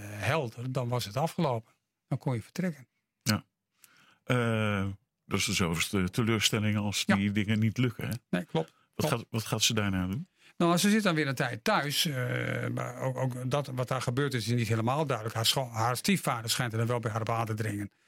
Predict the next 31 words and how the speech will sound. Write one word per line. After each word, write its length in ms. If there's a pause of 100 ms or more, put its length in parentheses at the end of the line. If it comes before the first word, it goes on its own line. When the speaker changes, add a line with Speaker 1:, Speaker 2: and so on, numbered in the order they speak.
(400)
Speaker 1:
dat 160
ze 60
op 100
eigen 300
benen 280
moet 140
leren 280
staan. 280
Het 120
kan 200
ook 140
best 260
zijn, 280
zij 160
wordt 180
dan 100
inmiddels 320
ook 120
een 120
dagje 340
ouder. 420 (320)
Dus 120
ze 120
is 80
dan 140
de 120
twintig 340
gepasseerd. 580 (720)
Eh, 680 (240)
tweeëntwintig 580
inmiddels. 480